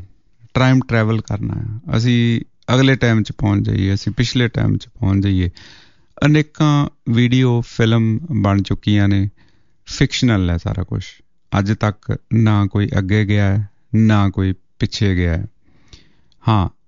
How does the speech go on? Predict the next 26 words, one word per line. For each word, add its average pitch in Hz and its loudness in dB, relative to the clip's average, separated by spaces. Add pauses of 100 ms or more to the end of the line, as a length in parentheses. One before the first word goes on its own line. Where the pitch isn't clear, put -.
(1120)
ਸਮੇਂ 131 2
ਦੀ, 135 0
ਪਿੱਛੇ - -2
ਸਮੇਂ 123 0
ਦੇ 107 0
ਵਿੱਚ 101 -2 (640)
ਸੋਝੀ 139 0 (320)
ਥੋੜ੍ਹੀ 127 0
ਜਿਹੀ 127 2
ਹੋ 101 2
ਜਾਂਦੀ 104 2
ਹੈ 95 0 (680)
ਕਿ 123 2 (220)
ਕਿਸ 147 0
ਤਰ੍ਹਾਂ 123 0 (360)
ਹੋਇਆ 110 4
ਹੋਊਗਾ, 110 2 (580)
ਪਰ 143 0 (220)
ਉਹ 170 4
ਵੀ 127 2 (240)
ਕੋਈ 165 4
ਨਾ 196 4
ਕੋਈ 151 0
ਮਾਡਲ 117 2 (120)
ਸਟੱਡੀ 107 -4
ਕਰਕੇ, 98 -8